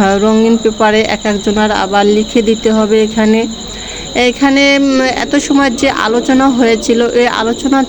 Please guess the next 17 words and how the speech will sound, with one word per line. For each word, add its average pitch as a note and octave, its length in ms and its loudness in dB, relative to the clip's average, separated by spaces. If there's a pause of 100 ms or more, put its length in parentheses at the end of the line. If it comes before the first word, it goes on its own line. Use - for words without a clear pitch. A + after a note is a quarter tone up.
থেকে A#3 380 0
আমরা G#3 280 -2
কি A#3+ 260 -4
শিক্ষা A3+ 480 -2
পেয়েছি A3+ 500 0 (460)
বা G#3+ 120 2
আলোচনা C4+ 640 0
আমাদের A#3 300 0 (100)
কেমন A3 300 0
লাগছে, B3 640 0
বা G#3+ 300 0 (120)
আলোচনা, C4+ 520 0
আহ, A3 1200 0
উম, G#3+ 500 -2 (760)
আলোচনা B3+ 420 0
থেকে B3 460 0
আমরা A3 480 0